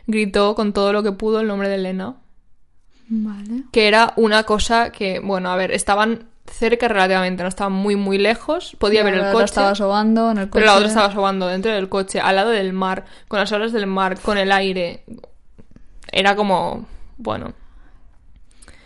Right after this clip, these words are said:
Speaker 1: Evidentemente, al hacerlo, Roman, pues, se enfadó y volvió a tirar al suelo y a pegarla, pero, gracias a Dios, Lena se despertó.
Speaker 2: Madre mía. Espero que este sea una historia que acabe súper bien.
Speaker 1: Bueno,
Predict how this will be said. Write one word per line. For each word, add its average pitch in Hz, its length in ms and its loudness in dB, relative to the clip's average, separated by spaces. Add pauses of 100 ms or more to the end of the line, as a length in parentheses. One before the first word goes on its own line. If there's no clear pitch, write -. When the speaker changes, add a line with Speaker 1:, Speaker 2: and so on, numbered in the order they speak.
(840)
Speaker 1:
Evidentemente, 208 480 2
al 196 80 2
hacerlo, 208 340 0
Roman, 196 300 -2
pues, 196 180 -6
se 202 80 -4
enfadó 196 420 -2
y 208 80 -2
volvió 196 180 0
a 190 40 -2
tirar 196 200 -4
al 196 120 -6
suelo 202 240 -4
y 196 60 0
a 190 100 -2
pegarla, 226 520 -4 (320)
pero, 226 400 0
gracias 202 380 -4
a 214 40 -2
Dios, 220 500 -4
Lena 214 240 -6
se 214 100 -10
despertó. 214 540 -12 (300)
Speaker 2:
Madre 214 400 2
mía. 202 520 0 (840)
Espero 220 320 2
que 240 60 2
este 254 200 -2
sea 233 420 2
una 214 160 0
historia 214 300 -2
que 214 80 0
acabe 202 220 0
súper 208 280 -6
bien. 202 340 -4 (480)
Speaker 1:
Bueno, 220 320 -8